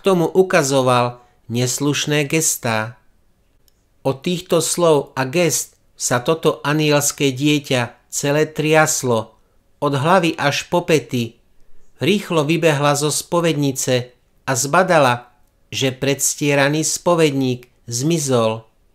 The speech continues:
Bol to diabol, ktorý sa svojou hrubosťou a odpornosťou snažil,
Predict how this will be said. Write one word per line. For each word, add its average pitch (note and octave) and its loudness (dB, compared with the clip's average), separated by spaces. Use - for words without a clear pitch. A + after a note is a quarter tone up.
Bol B2+ 0
to D#3 0
diabol, C3+ 2
ktorý C#3 -2
sa - 0
svojou E3 0
hrubosťou E3+ 2
a C3+ -4
odpornosťou D3 0
snažil, B2+ 0